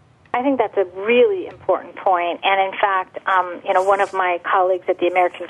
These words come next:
Cancer Society was, um, just talking about the fact that both palliative care and rehabilitation, they're different, but there's some overlap. But they are both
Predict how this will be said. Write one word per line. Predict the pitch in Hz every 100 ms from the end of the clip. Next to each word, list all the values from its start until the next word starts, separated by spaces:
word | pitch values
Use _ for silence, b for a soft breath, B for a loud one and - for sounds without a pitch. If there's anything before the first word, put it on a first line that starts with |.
| -
Cancer | 285 330 226 -
Society | 190 196 185 185
was, | 185 175 175
um, | - 175 175 B B B _
just | 208 202
talking | - 196 190 214 190 -
about | 190 175 180 170 - B B
the | 196
fact | 196 185
that | - 165
both | 214 220 277
palliative | - 202 202 190 175
care | - 185 180 180 175 -
and | 214 214 262 247
rehabilitation, | 214 185 202 175 170 - 175 170 175 156
they're | 202 240
different, | 262 226 226 - 156 95 -
but | 202
there's | 233 262 -
some | 294
overlap. | - 220 226 208 143 127 98 - B B
But | 226 226
they | 240 269
are | -
both | - 208 220 254